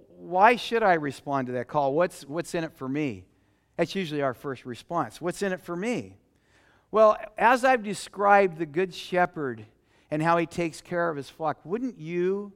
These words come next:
like to have a shepherd like that over you? Someone that cares about you in the way that,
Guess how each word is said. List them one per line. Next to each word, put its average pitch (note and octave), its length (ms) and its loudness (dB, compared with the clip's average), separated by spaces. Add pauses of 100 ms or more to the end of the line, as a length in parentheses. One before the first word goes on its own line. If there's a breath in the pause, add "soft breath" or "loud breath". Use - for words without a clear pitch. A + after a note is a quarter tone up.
(520)
like D3 260 -2
to D#3+ 80 -8
have D3 220 -6
a C3+ 60 -12
shepherd C#3+ 500 -10
like C#3+ 260 -10
that C#3+ 320 -10 (540)
over C3 260 -8
you? B2 500 -8 (800)
Someone F3+ 360 0
that D3 140 -8
cares E3+ 400 -2
about E3 400 0
you D#3+ 300 -6
in C#3+ 140 -4
the C3 100 -6
way C#3 300 -2
that, B2+ 320 -6